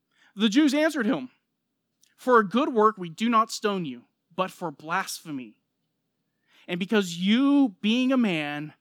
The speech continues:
make yourself out to be God." When Jesus said, "I and the Father are one," the Jews understood exactly what he was saying. It was a claim to deity.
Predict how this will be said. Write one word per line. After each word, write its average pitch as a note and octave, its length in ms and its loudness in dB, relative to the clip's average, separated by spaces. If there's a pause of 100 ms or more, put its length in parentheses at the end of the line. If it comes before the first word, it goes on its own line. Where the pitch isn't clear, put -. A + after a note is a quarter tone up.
(260)
make E3+ 380 -6
yourself F#3 480 -6
out C#3 360 -8
to - 100 -20
be C3 160 -14
God." C3+ 480 -10 (2250)
When C#3+ 160 -6
Jesus F#3+ 340 -4
said, F3+ 160 -2
"I F3+ 220 0
and F3+ 120 -4
the E3+ 60 -10
Father F3+ 320 -4
are D#3 100 -6
one," E3 260 -4
the D#3 80 -6
Jews E3 320 -8
understood D3+ 400 -12
exactly D3 600 -8
what C#3+ 180 -10
he C3 60 -12
was C3 160 -18
saying. A#2 300 -20 (800)
It D#3 80 -8
was D3 200 -10
a C#3+ 60 -16
claim D#3+ 500 -6
to C#3 120 -20
deity. C#3+ 760 -14